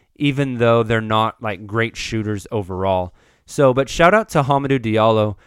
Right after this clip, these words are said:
I think he's gonna play a role in this Houston series. I think he's gonna get time guarding James Harden. I think he's gonna see minutes off the bench, uh, just being one of those hustle guys.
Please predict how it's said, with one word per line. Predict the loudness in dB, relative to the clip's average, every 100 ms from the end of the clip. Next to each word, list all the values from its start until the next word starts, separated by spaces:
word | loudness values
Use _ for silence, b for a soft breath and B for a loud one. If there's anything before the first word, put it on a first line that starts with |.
| b b
I | -4
think | -2 -4 -4
he's | -4 -4
gonna | -4
play | -2 0 0
a |
role | 2 4 4 4
in | -2
this | -6 -8
Houston | -6 -6 -6 -10
series. | -4 -2 -2
I | -2
think | -4
he's | -4
gonna | -4
get | -4 -6
time | -4 -4 -4
guarding | 0 0 0 -4 -8 -14
James | -6 -4 -4
Harden. | 0 0 0 -4 -10 b b b b
I | -6
think | -4 -6
he's | -6 -6
gonna | -6 -6
see | -6 -6 -4
minutes | -4 -6 -8
off | -6 -6 -6
the |
bench, | -6 -4 -4 -6 -12 -18 b b
uh, | -4 -4
just | -4 -4
being | -4 -2
one | -2
of |
those | -2 -4
hustle | -4 -8 -8
guys. | -12 -14 -16 -20